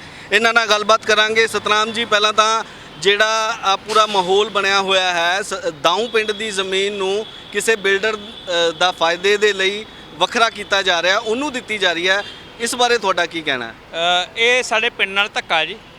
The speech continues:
Speaker 2: ਔਰ ਮਿਲੀ ਭੁਗਤ ਹੈ ਬਿਲਡਰਾਂ ਨਾਲ।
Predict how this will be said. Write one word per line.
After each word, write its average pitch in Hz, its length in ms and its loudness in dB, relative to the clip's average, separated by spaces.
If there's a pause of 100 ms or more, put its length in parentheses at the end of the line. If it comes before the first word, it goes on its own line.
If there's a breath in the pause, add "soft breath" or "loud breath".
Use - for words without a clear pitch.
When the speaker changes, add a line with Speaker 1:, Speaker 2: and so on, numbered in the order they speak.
(240)
Speaker 2:
ਔਰ 208 160 2
ਮਿਲੀ 202 340 0
ਭੁਗਤ 240 320 -2
ਹੈ 214 240 0 (320)
ਬਿਲਡਰਾਂ 185 540 0
ਨਾਲ। 214 240 2